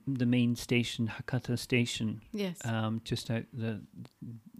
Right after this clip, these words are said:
Speaker 1: I guess the, the rear of the, the station, there was a huge area, um, where, yeah, people were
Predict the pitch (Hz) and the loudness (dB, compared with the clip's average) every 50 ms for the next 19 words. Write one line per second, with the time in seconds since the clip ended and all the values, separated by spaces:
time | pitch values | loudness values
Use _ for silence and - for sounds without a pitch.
0 | - - - - 120 110 110 - - - 120 113 - - 123 120 117 120 120 120 | -20 -16 -10 -10 -8 -8 -8 -8 -4 -2 -2 -2 -2 -2 0 2 2 4 4 4
1 | 120 120 117 110 110 117 110 110 113 117 117 117 - - 120 120 120 - - 117 | 4 4 2 0 -2 -4 -6 -4 -4 -4 -4 -4 -2 -2 -2 -2 -2 -2 -4 -4
2 | 110 113 113 117 - - - - - - 131 131 135 131 127 123 117 110 110 - | -4 -4 -6 -8 -10 -16 -18 -14 -6 -2 0 0 2 2 2 0 -2 -2 -6 -10
3 | - - - _ _ _ _ _ - - - - - _ _ _ _ _ - 131 | -14 -14 -16 _ _ _ _ _ -20 -20 -20 -20 -20 _ _ _ _ _ 0 2
4 | 127 120 120 120 120 113 110 107 110 113 - - _ _ _ - 120 117 113 113 | 4 4 4 4 2 2 2 0 -2 -6 -10 -16 _ _ _ -4 -2 0 0 0
5 | 110 110 110 107 107 107 107 113 110 _ _ _ _ _ _ _ - - 110 101 | 0 0 0 -2 -2 -2 -4 -6 -8 _ _ _ _ _ _ _ -16 -14 -12 -12
6 | - - - - - - - - - 117 104 123 113 107 107 101 101 | -12 -12 -14 -16 -16 -16 -12 -10 -8 -6 -4 -4 -4 -4 -4 -6 -8